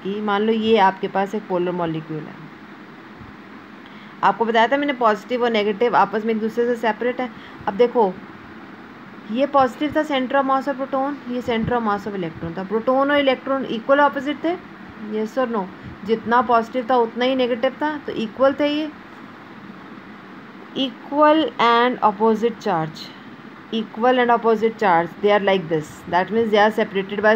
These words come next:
some distance। ये पॉजिटिव है, ये नेगेटिव है, इनके बीच में कुछ डिस्टेंस है। Equal and opposite charge forms a dipole। If there is equal and opposite charge separated by some distance, that is a dipole। तो ये polar substance क्या है? एक dipole बन गया।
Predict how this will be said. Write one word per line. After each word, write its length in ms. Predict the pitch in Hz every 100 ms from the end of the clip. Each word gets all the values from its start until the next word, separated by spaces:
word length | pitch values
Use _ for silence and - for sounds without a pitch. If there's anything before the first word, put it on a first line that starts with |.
| 220
some 200 | 233 302 339 226
distance। 440 | 196 190 156 156 165
ये 60 |
पॉजिटिव 480 | 202 202 208 - 269
है, 80 | 277
ये 60 | 269
नेगेटिव 420 | 226 196 196 196
है, 40 |
इनके 220 | 196 202 220
बीच 200 | 220 202
में 100 | 233
कुछ 200 | 262 214
डिस्टेंस 500 | 233 - 254 233 196
है। 120 | 135 - - - - -
Equal 360 | 214 214 254 269
and 80 | 262
opposite 380 | 240 233 240 226 240
charge 320 | 226 262 269
forms 320 | 240 220 220 247
a 140 | 262 339 - - - - - - - - - 160 160
dipole। 500 | 175 165 165 - - 170 - - -
If 160 | 196 196
there 140 | 190 202
is 100 | 190 196
equal 260 | 196 202
and 80 | 196
opposite 380 | 190 190 208 196 202
charge 280 | 196 247 -
separated 460 | 214 185 180 196 202
by 100 | 202 208
some 120 | 196
distance, 320 | 190 196 233
that 160 | 180 180
is 100 | 202
a 40 | 220
dipole। 320 | 254 226 196 - - - - -
तो 60 |
ये 60 | 226
polar 320 | 220 220 233 247
substance 440 | 240 - 226 226
क्या 140 | 240 247
है? 160 | 269
एक 60 | 226
dipole 400 | 208 196 196 185
बन 180 | 160 147
गया। 140 | 135